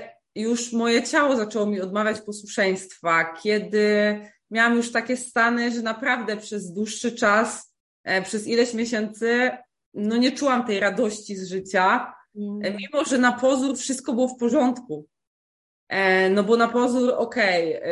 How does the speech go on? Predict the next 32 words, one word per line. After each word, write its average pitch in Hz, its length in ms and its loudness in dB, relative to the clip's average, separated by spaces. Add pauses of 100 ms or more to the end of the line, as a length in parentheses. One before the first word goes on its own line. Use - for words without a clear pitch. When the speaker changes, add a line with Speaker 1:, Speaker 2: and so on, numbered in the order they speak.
(380)
Speaker 1:
miałam, 214 920 0 (880)
mam 185 580 -4 (160)
i 208 80 -8
wtedy 214 320 2
już 208 180 0
też 226 240 0
miałam 185 360 -2 (140)
fajnego, 202 840 0
e, 175 540 -2
partnera 214 640 0
u 214 80 -2
boku, 190 800 0 (460)
m-, 208 380 2
miejsce, 220 720 2
w - 80 -8
którym 208 840 -2
żyłam, 208 440 0
mieszkałam, 202 640 -2
było 190 460 -2
takie, 202 280 -8
jak 320 200 -4
chciałam, 208 540 0
więc 208 180 -2
wszystko - 260 -12
wydawało 233 360 2
się, 233 120 -8
że 214 60 -2
jest 214 180 -8
w - 20 -20
porządku. 185 580 -2
Miałam 233 420 2
pracę, 220 440 0